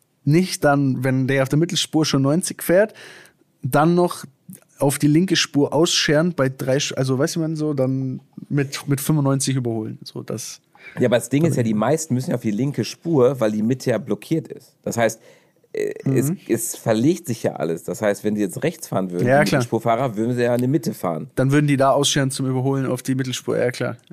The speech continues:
Speaker 2: Und
Speaker 1: Und so
Speaker 2: würden
Speaker 1: scheren
Speaker 2: dann
Speaker 1: sie dann.
Speaker 2: vorbeikriechen.
Speaker 1: Das ist, äh, habe ich noch
Speaker 2: Wo
Speaker 1: gar nicht so dran gedacht, aber da hast du absolut recht, ja.
Speaker 2: Und das ist halt der Punkt, glaub ich. Und das, das, das fuckt mich komplett ab. Da, da
Speaker 1: Ja.
Speaker 2: will ich eigentlich mal auch sehr belehrend sein, aber ich halte mich immer zurück.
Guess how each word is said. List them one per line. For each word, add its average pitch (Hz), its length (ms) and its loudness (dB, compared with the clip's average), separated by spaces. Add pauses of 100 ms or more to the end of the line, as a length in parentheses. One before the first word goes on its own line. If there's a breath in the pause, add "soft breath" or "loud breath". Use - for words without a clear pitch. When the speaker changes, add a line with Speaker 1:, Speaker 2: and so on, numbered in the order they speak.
Speaker 2:
Und 120 80 -2
Speaker 1:
Und 113 60 4
so 110 80 2
Speaker 2:
würden 120 100 6
Speaker 1:
scheren 117 120 4
Speaker 2:
dann 135 120 6
Speaker 1:
sie 120 60 -2
dann. - 20 -6
Speaker 2:
vorbeikriechen. 95 720 -2 (420 loud breath)
Speaker 1:
Das - 240 -2
ist, - 420 -8
äh, 131 280 -6
habe 127 120 -2
ich 127 100 -8
noch - 80 0
Speaker 2:
Wo 98 40 0
Speaker 1:
gar 127 120 2
nicht 143 140 0
so 135 180 0
dran 131 280 -2
gedacht, 131 420 -2
aber 131 420 0
da 120 160 -4
hast - 160 -8
du 131 80 0
absolut 143 380 -4
recht, 147 200 -6
ja. 127 180 -8 (920 loud breath)
Speaker 2:
Und 98 140 -6
das 120 160 2
ist 143 140 -4
halt 135 140 0
der 135 80 0
Punkt, 143 280 -4
glaub 85 140 -2
ich. 90 80 -8
Und 87 80 -4
das, 101 280 -6
das, 101 220 -6
das 98 200 -6
fuckt - 260 -6
mich 120 140 -6
komplett - 320 -6
ab. 73 120 -8 (1000 soft breath)
Da, 101 120 2
da 107 120 2
Speaker 1:
Ja. 98 80 -2
Speaker 2:
will 123 100 0
ich 135 120 -4
eigentlich 127 220 -2
mal 135 140 0
auch 117 160 -2
sehr 117 140 0
belehrend 104 440 -4
sein, 90 120 -2
aber 87 140 -2
ich 90 240 -8
halte 110 140 -4
mich 104 100 -8
immer 107 160 -8
zurück. 95 340 -8